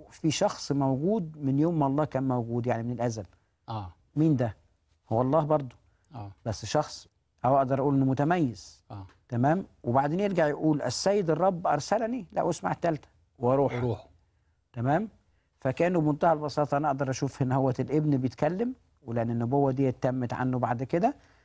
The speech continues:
Speaker 1: وبيتكلم عن الآب اللي هو السيد الرب، وبيتكلم عن الروح القدس اللي هو "وروحه".
Speaker 2: وده موجود عند اليهود من البداية لحد النهاردة،
Speaker 1: من
Speaker 2: هو
Speaker 1: البداية.
Speaker 2: هو.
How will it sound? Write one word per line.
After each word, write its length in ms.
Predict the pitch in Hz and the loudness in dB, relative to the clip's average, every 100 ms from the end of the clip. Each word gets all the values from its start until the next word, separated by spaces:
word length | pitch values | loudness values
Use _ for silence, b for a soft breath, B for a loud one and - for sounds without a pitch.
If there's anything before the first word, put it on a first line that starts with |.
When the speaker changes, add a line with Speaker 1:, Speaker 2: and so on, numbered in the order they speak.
| b b - | b b -4
Speaker 1:
وبيتكلم 560 | 131 135 165 160 131 | -4 0 0 0 -2
عن 140 | 117 123 | -2 -2
الآب 340 | 113 143 156 | 0 0 2
اللي 120 | 135 | 2
هو 100 | 127 | 0
السيد 380 | 123 - 147 139 | 0 0 0 2
الرب، 260 | 135 175 208 | 2 2 0
وبيتكلم 460 | 160 - 180 165 127 | -6 -2 -2 -2 -2
عن 140 | 135 | -2
الروح 200 | 135 135 | -2 -4
القدس 640 | 131 - 135 127 - - _ _ _ | -6 -4 -2 -2 -6 -20 _ _ _
اللي 120 | 113 113 | -6 -2
هو 380 | 123 123 120 | 0 0 -2
"وروحه". 420 | 120 117 101 - 101 | -2 0 -2 -6 -10
Speaker 2:
وده 260 | 117 127 139 | -6 -2 0
موجود 400 | 135 120 139 135 | 0 0 -2 -2
عند 260 | 123 131 | -2 -2
اليهود 520 | 123 117 127 143 147 135 | 0 0 0 0 -2 -8
من 260 | 120 123 | -4 -4
البداية 380 | 113 117 123 135 | -2 -2 -2 -2
لحد 320 | 104 131 123 | -4 -6 -4
النهاردة، 320 | 117 113 135 139 | -4 -2 -2 -2
Speaker 1:
من 60 | 139 | -2
Speaker 2:
هو 60 | |
Speaker 1:
البداية. 220 | 120 147 131 | 2 2 2
Speaker 2:
هو. 260 | 127 101 | 2 0